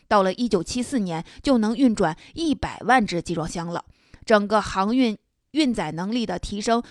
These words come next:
速度远远大于需求，行业内就开始打价格战。价格战也不算是新鲜事儿，各个行业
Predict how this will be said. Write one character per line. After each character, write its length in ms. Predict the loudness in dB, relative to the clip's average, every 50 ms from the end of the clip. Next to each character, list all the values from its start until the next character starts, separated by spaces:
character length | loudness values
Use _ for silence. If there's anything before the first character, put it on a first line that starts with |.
| -16 -18 -14
速 300 | -6 0 2 4 4 4
度 180 | 4 2 0
远 160 | 0 0 0 0
远 140 | 0 -2
大 160 | -4 -6 -6 -4
于 140 | -4 -4
需 200 | -4 -2 -2 -2
求， 220 | -2 -2 -4 -6 -8 -12 _ _ _
行 200 | -4 0 2 2
业 140 | 4 4 2
内 220 | 2 2 0 -2 -4 -2
就 220 | 2 4 4 4 4
开 160 | 2 -2 -6
始 120 | -4 -6
打 120 | -6 -8 -8
价 200 | -8 -8 -6 -6
格 140 | -4 -4 -2
战。 160 | -2 -2 -4 _ _ _ _ -20 -20 -20 -14 -4
价 180 | -2 0 0 2
格 160 | 2 2 2
战 240 | 2 2 0 0 -2 -6
也 180 | -6 -6 -4
不 100 | -4 -4
算 200 | -4 -4 -4 -4
是 80 | -4 -6
新 160 | -4 -4 -2
鲜 160 | -2 -2 -2
事 100 | -2 -2
儿， 120 | -4 -6 -8 _ _
各 240 | -8 -2 0 0 0
个 80 | -2 -4
行 240 | -8 -8 -8 -4
业 160 | -2 -4 -4